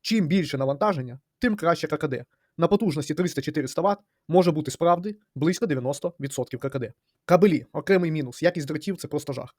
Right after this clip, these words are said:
У мене зламався кабель в перший же день, тому краще замініть їх на нормальні товсті проводи, і втрати потужності, до речі, теж зменшаться. Давайте, друзі, підбивати підсумки.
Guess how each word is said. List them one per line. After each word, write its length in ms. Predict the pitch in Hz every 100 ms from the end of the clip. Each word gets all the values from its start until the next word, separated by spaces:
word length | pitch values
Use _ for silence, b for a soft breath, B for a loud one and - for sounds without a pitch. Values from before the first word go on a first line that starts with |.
| _ _
У 60 | 151
мене 260 | 185 156
зламався 340 | 147 156 - 160
кабель 240 | 180 151
в 60 | 139
перший 260 | 156 151
же 80 | 139
день, 200 | 127 120 - _
тому 180 | 151 156
краще 280 | 180 180 143
замініть 340 | 147 156 175
їх 80 | 143
на 60 |
нормальні 340 | 135 135 156 139
товсті 240 | 131 -
проводи, 380 | 131 127 127 135 _ _
і 100 | -
втрати 340 | 135 - 156 156
потужності, 460 | 139 170 165 -
до 60 | 143
речі, 200 | 139 143
теж 200 | 139 -
зменшаться. 480 | 117 123 117 - - -
Давайте, 320 | 170 208 185
друзі, 200 | 180 160
підбивати 360 | 147 131 143 -
підсумки. 420 | 160 135 -